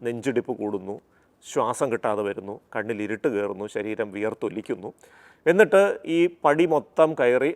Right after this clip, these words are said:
നാലാം നിലയിലേക്ക് പോകും. ചിലപ്പോൾ ഈ നാലാം നിലയിൽ ഇരിക്കുന്ന സമയത്തായിരിക്കും എട്ടാം നിലയിലെ മീറ്റിംഗ് ഉണ്ട്, അങ്ങോട്ട് പോകണമെന്ന് പറയും.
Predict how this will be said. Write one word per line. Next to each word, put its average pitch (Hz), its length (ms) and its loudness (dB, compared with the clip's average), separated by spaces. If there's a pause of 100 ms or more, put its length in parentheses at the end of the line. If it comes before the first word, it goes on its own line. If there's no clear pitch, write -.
(100)
നാലാം 117 340 2
നിലയിലേക്ക് 101 480 -8
പോകും. - 200 -10 (560)
ചിലപ്പോൾ 190 360 8
ഈ - 20 10 (100)
നാലാം 190 320 8
നിലയിൽ 190 240 6
ഇരിക്കുന്ന 185 340 2
സമയത്തായിരിക്കും 160 600 4
എട്ടാം 170 280 4
നിലയിലെ 151 280 6 (100)
മീറ്റിംഗ് 139 360 -2
ഉണ്ട്, 135 120 0
അങ്ങോട്ട് 127 240 2
പോകണമെന്ന് 110 380 2
പറയും. 120 200 0